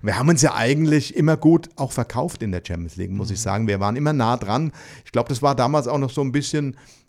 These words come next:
Speaker 1: die Unerfahrenheit von Julian. Ich glaub, der hätte vielleicht damals besser als mal ein bisschen defensiver spielen
Speaker 2: Mhm.
Speaker 1: lassen sollen, so gegen, grad gegen Donetsk oder, oder Lyon, sondern, aber ging halt immer volle Pulle. Ich glaub, heute würde er da,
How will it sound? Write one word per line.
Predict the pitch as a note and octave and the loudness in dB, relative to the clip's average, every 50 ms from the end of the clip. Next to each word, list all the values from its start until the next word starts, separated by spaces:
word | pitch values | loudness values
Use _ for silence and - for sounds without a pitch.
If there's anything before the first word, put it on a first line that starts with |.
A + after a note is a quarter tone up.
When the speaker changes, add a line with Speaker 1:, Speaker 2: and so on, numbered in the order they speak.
| - - | -10 -6
Speaker 1:
die | - | -4
Unerfahrenheit | - F#3 G3 G3+ E3+ F3 E3+ E3 E3 D#3+ D#3 | -2 0 2 2 2 2 2 0 0 0 0
von | - E3 D#3+ | 0 0 2
Julian. | D#3+ E3 F#3 A3 A3+ F#3 C3+ G#2 G2+ | 2 2 2 2 2 0 0 0 0
Ich | G#2+ G#2 | 0 -2
glaub, | - C3+ C3+ - | -2 -2 -2 0
der | E3+ C3 | 0 0
hätte | A#2+ D3+ D3+ F3+ | 0 0 0 0
vielleicht | D3+ D#3 D3 C#3 C#3 C#3+ C3+ - | 0 0 0 0 0 -2 -2 -2
damals | B2+ B2 C3+ C#3+ C#3 - | -2 -2 0 -2 -2 -2
besser | - C#3+ D3 D3 E3 - | -2 -2 -2 0 -2 -2
als | - D3 D3+ D3+ - - | -2 -2 -2 -2 -4 -4
mal | C#3 C3+ | -4 -2
ein | C#3 C3+ | -2 -2
bisschen | D3 C#3+ - C#3 A#2+ | -2 -2 -2 -2 0
defensiver | - D#3+ E3 - F3+ E3 - E3 E3 D3 D3 D3 | 0 0 2 0 0 -2 0 -2 -2 0 -2 -2
spielen | - - D#3 D#3 D3+ D3 | -2 -2 -2 -2 0 0
Speaker 2:
Mhm. | C#3 | -2
Speaker 1:
lassen | C#3 C#3 - D3 C3+ | -4 -4 -4 -6 -6
sollen, | - C#3 C#3 C#3+ D3 C#3+ C#3+ | -4 -2 0 0 0 0 0
so | B2 C3 B2+ | 0 -2 0
gegen, | A#2+ A#2+ A#2 A#2 A2+ | 0 0 -2 -2 -2
grad | A2+ - A#2+ B2 - | -2 -2 -2 -2 -2
gegen | C#3+ C3+ B2+ A#2+ - | -2 -2 -2 0 0
Donetsk | C#3+ D3 D3+ D3+ D3 D3+ - - | 2 2 2 2 0 -2 -2 -4
oder, | C#3 B2+ A#2+ A#2+ A#2+ A#2 - | -4 -2 0 -2 -2 -2 -2
oder | - C3 A#2+ B2 | -4 -2 -2 -2
Lyon, | B2 B2 A#2+ A#2+ A#2+ B2+ C#3 D3 D3 C#3+ C#3 - - - - - - - - - - | -2 0 0 2 2 2 2 2 0 0 -2 -6 -12 -20 -20 -20 -20 -20 -20 -20 -20
sondern, | - - A#2 A#2 A#2+ A#2 G2 - - - | -8 -2 0 0 0 0 -2 -6 -10 -12
aber | - G2 A2+ A2+ A2 G#2+ A2 | -10 -6 -4 -4 -4 -4 -4
ging | - B2 B2 B2 | -4 -4 -4 -2
halt | A#2+ A#2 | -2 -2
immer | B2+ B2+ B2 | -2 -4 -2
volle | A#2+ - B2+ C3 B2+ A#2+ | 0 2 2 2 2 2
Pulle. | - - C3+ C#3 D3+ | 0 0 2 2 0
Ich | C#3 - | -2 -2
glaub, | B2+ A2 - - | -4 -6 -4 -2
heute | G2 A#2 C3+ D#3 C#3 | -4 -2 -2 -2 -2
würde | C#3+ D3 C#3 D3 | 0 0 0 0
er | C#3 | 0
da, | C3 C3 B2+ A#2+ A#2+ A#2+ | 0 -2 -2 -4 -6 -10